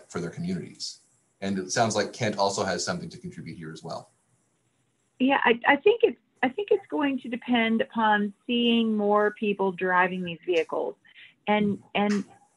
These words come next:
Speaker 2: not necessarily more people like those of us on the phone, but more people that, that culturally, um, are relatable to, to the different diverse populations in our communities, right?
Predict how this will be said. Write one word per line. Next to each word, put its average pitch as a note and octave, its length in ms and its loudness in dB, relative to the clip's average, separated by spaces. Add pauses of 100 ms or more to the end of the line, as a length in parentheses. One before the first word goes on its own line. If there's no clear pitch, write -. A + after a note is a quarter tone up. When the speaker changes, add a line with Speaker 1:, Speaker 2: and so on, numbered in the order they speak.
Speaker 2:
not B3 260 6 (180)
necessarily A3+ 720 0
more G3+ 260 -2
people G#3 280 -8
like F#3+ 220 0
those F#3+ 200 -2
of F#3+ 120 -6
us F#3+ 160 -2
on F#3 160 -4
the E3+ 160 -12
phone, F#3 260 -2
but F#3+ 160 -4
more A#3 220 -2
people G#3+ 420 -2
that, F#3 300 0 (480)
that F#3+ 360 -2
culturally, G3+ 920 -2
um, F3 440 -4 (400)
are F#3 100 6
relatable F#3 680 6
to, E3+ 240 2 (100)
to F3+ 60 -16
the F3 80 -2
different G3+ 380 0 (1000)
diverse G3 380 2
populations F3+ 680 0
in E3 80 -6
our D3 120 -4
communities, D#3 540 -8
right? D#3+ 300 2